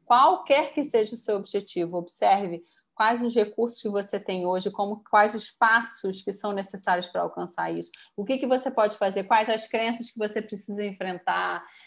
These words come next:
né? Quais os caminhos que você precisa escolher agora, e apliquem, apliquem na prática, é, é a prática, é a aplicação no dia a dia que vai levar a gente, vai levar todos nós aqui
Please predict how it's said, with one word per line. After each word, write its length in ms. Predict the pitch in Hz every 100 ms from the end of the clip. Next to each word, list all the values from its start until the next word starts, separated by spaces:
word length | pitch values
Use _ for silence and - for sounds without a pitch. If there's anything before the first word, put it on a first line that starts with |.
| _
né? 320 | 202 208 214 226
Quais 320 | 226 233 247
os 120 | 247
caminhos 500 | - 240 220 226 233
que 100 | -
você 320 | 220 220 - 214
precisa 480 | 214 214 220 220 214
escolher 800 | 214 - 220 214 196 196 214
agora, 600 | 202 185 180 175 185 190 - - _ -
e 120 | 262
apliquem, 840 | 294 - - 277 285 240 214 190
apliquem 720 | 202 - 226 240 247 240 240
na 160 | 240 240
prática, 760 | 240 208 202 202 190 - -
é, 440 | 175 180 190 185 185
é 60 |
a 80 | 196
prática, 880 | - 202 196 190 185 - - 220 220 - _ _
é 80 | 196
a 40 | 202
aplicação 720 | 202 208 214 214 247 233 277
no 100 | 262
dia 180 | 240 220
a 80 |
dia 360 | 214 208 208 208
que 140 | 208
vai 240 | 226 202 196
levar 420 | 202 202 180 185
a 40 | 180
gente, 460 | 180 170 170 170 _ _ _ _ _ _ _ _
vai 160 | 160 175
levar 200 | 180 180
todos 460 | 240 240 262 247
nós 240 | 220 202 190
aqui 380 | 190 _ 165